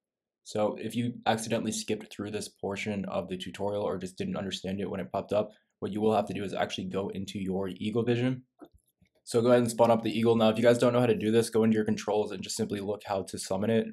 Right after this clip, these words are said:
But on PlayStation, it is up on the D-pad. So now that you have a better view, you can actually go ahead and find this Bureau pretty easily. So as you're flying around in this Eagle view, you will see basically the Assassin's Creed logo located on one of these rooftops.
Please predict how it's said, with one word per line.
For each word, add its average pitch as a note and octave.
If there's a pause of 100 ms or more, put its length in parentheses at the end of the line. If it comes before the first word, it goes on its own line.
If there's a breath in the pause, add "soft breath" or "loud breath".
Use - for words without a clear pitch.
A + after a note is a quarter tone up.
But G2+
on G2
PlayStation, A2
it -
is G2
up -
on G2+
the G2
D-pad. F#2+ (460)
So G#2+
now G#2+
that A#2+
you C3
have B2+
a A2+
better G#2+
view, G2+
you G#2+
can A2
actually G#2+
go G#2+
ahead A2
and F#2+
find G2+
this F#2+
Bureau G2+
pretty B2
easily. G2+ (260)
So -
as A2+
you're B2
flying A2
around G#2
in G2+
this G2
Eagle G#2+
view, G#2+ (280)
you G2+
will G#2+
see G#2
basically G#2+
the G2+
Assassin's G2
Creed G#2
logo G#2+
located G2+
on F#2+
one G2
of F#2
these F#2
rooftops. G#2